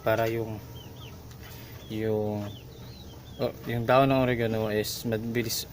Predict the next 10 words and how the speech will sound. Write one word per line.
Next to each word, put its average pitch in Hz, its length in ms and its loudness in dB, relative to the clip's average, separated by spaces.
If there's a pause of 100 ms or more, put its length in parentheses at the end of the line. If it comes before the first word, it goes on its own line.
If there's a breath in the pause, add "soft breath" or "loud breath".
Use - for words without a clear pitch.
is 123 240 0
mabilis 117 400 0
matuyo 117 400 2
at 117 240 2 (560 loud breath)
isa - 160 -4
pa, 113 560 6 (800)
para 117 240 4
magamit, 120 480 4 (240)
walang 120 240 4
sayang. 113 480 6